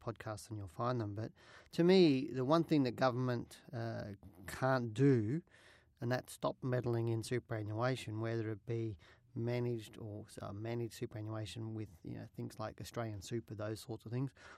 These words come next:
or whether it's self-managed superannuation. And the more money that goes into self-managed superannuation, the more the big industry who are losing tens and tens of millions of dollars,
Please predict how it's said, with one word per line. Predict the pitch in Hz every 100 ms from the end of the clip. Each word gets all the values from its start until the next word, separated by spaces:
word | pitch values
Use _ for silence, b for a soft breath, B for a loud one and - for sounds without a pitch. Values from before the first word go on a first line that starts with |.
| B
or | 131
whether | 127 120 120
it's | 117
self-managed | - 123 - 117 110 107 -
superannuation. | 113 - 101 101 110 120 - 110
And | 113
the |
more | 120 156 208
money | 180 156 135
that | 123
goes | 120 120 120
into | 127 143 - 117
self-managed | - - 139 170 147 123 110
superannuation, | - 120 - 113 107 104 107 117 - 165 190 b b b b b
the | -
more | 120 165
the | 139
big | 110 135 117
industry | 135 147 135 - 113 117
who | 104 123
are | 113
losing | 117 147 160 135 104 - b b b b b b -
tens | - 143 139 123
and | 117 117
tens | 113 127 127 110
of | 110
millions | 131 151 151 127 113
of | 113
dollars, | 113 113 110 101 135